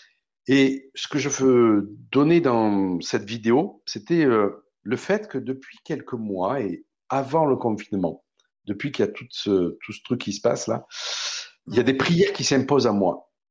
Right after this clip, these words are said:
Speaker 1: Il y a des prières qui s'imposent à moi, comme ça. Et je me balade dans la nature, je suis chez moi en vélo, et puis des prières s'imposent à moi. À un moment donné, je me suis posé, je me suis dit, «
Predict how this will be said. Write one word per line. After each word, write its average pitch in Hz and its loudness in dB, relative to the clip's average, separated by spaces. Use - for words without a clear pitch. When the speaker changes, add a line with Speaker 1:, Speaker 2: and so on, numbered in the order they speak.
Speaker 1:
Il - -18
y - -12
a - -6
des 98 -4
prières 180 -2
qui 147 -10
s'imposent 110 -2
à 95 2
moi, 92 0
comme 104 -4
ça. 90 -2
Et 113 4
je 107 2
me 120 4
balade 117 4
dans 110 2
la 104 4
nature, 104 -2
je - -12
suis 107 -12
chez - -8
moi 110 0
en 107 2
vélo, 104 4
et 123 0
puis - -10
des 113 -2
prières 139 -4
s'imposent 104 -6
à 85 -4
moi. 82 -2
À - -2
un 104 -2
moment 147 -2
donné, 151 -4
je 143 -4
me 117 0
suis - -10
posé, 117 -6
je 120 -10
me 87 -10
suis - -12
dit, « - -14